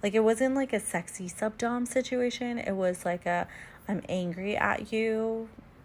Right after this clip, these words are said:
Like, I don't know, maybe, n-, maybe that, like,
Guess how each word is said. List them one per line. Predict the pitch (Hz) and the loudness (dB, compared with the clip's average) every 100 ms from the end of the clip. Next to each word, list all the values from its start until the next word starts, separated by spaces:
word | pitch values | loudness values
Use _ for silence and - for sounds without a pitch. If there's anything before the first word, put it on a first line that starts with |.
| - | -12
Like, | - 175 160 - - - - - - - - - - - - - - - | 0 0 0 -10 -20 -20 -20 -20 -20 -20 -20 -20 -20 -20 -20 -20 -16 -4
I | |
don't | 269 | 0
know, | 302 208 | 2 2
maybe, | 190 208 - | 2 0 0
n-, | 202 214 214 | 2 2 2
maybe | 214 262 330 392 | 4 6 6 4
that, | 403 392 262 - 202 | 4 2 0 -2 6
like, | 208 | 6